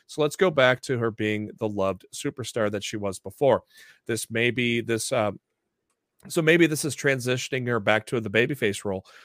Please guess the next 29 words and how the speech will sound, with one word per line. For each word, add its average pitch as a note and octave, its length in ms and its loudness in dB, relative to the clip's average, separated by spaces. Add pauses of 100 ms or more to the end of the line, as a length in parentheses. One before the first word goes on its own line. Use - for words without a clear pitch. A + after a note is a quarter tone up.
(120)
The - 80 -8
fans, F3+ 380 8
let's G3 180 0
face F3+ 300 4
it, - 100 -8
they D#3 100 4
want F3+ 200 2
a E3 40 0
babyface C#3 600 0
Becky. G2 400 0
That's B2 240 -6
the - 80 -16
feeling D3 280 -6
I C3+ 80 0
got B2 320 2
from A#2 160 -10
her C3 300 0 (300)
because A2 200 -6
I A#2 60 -2
felt C3+ 220 -2
sorry F3 320 2
for G#2 240 0
her. F#2+ 180 -8 (280)
Listening B2+ 340 -2
to C#3 80 0
her C3 100 -4
talk C3 280 0
about B2+ 180 0
Charlotte, C#3 440 0